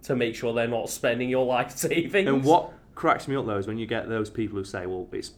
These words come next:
Speaker 2: the onus on them, it's about exercising personal responsibility." What, they don't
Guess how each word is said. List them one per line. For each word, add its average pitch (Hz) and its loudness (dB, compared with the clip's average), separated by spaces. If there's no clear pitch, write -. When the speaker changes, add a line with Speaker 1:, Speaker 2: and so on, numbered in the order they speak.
Speaker 2:
the 117 -4
onus 113 0
on 107 -4
them, 98 -4
it's - -12
about 107 -2
exercising 101 -4
personal 101 -4
responsibility." 101 -8
What, 107 -4
they 110 2
don't 110 -2